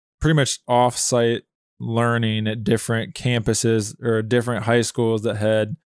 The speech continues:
different programs than we did. So you, if, so I, my senior year, I was into construction 'cause that's what I did. So I took classes at Berrien. We took, like, a half day. It was, like, a,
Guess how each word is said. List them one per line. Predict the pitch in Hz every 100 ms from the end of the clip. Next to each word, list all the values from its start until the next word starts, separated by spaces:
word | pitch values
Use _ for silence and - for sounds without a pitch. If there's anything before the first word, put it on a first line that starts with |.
| _ _ _
different | - 117 120
programs | 90 113 110 110 110 101
than | 104
we | 107
did. | 104 98 95 -
So | - 107
you, | 104 107 110 107 113 _ _ _ -
if, | 113 - - _
so | - 123
I, | 120 117 73
my | 120 120 127
senior | - 135 123
year, | 120 117 117
I |
was | 113 113
into | 113 113 - 113 113
construction | 117 110 120 120 - 120
'cause | 117
that's | 110 110
what | 107
I | 104
did. | 110 151 131 127 - _ _ _ _
So | - 117 110
I | 107
took | 110 113
classes | - 117 113 110 - 113 110
at | 107 110
Berrien. | 120 123 123 123 120
We | 113
took, | - 113
like, | 110 110
a | 110
half | 117 120 113
day. | 117 117
It |
was, | 113 107
like, | 110
a, | 110